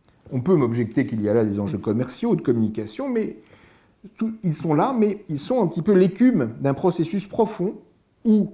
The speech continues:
décret qu'il y a chef-d'œuvre et enjeux patrimoniaux sont complètement intriqués. Alors, on pourrait se poser la question inverse. Que serait un musée sans chef-d'œuvre ?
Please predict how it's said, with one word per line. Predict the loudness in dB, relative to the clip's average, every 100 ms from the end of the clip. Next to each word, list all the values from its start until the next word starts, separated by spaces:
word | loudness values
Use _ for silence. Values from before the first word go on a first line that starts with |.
| -14 _ -10
décret | 0 4 4 2 2 2 0
qu'il | -2 2
y | 2
a |
chef-d'œuvre | 4 2 4 2 0
et | -6 -2
enjeux | 0 2 2 2
patrimoniaux | -2 -2 -2 0 0 0 -2
sont | -6 -4
complètement | -2 0 -2 0 -4 -4 -2
intriqués. | -2 0 -4 -8 -14 -20 _ _ _ _ _ _ _ -4
Alors, | 0 0 -2 -2
on | -2
pourrait | 0 0 0 -4 -14 -20 -20 -20 _ _ _ _
se | -6 -4
poser | -2 2 4
la | 4
question | 0 -6 -10 -8
inverse. | -10 -10 -12 -18 -20 _ _ _ _ _ _ _ _ _ 0
Que | 0
serait | 4 2 4 2 0 -2 -10 _ _ _
un | 0 2
musée | 2 2 0 0
sans | 0 -2
chef-d'œuvre ? | 2 2 4 2 -4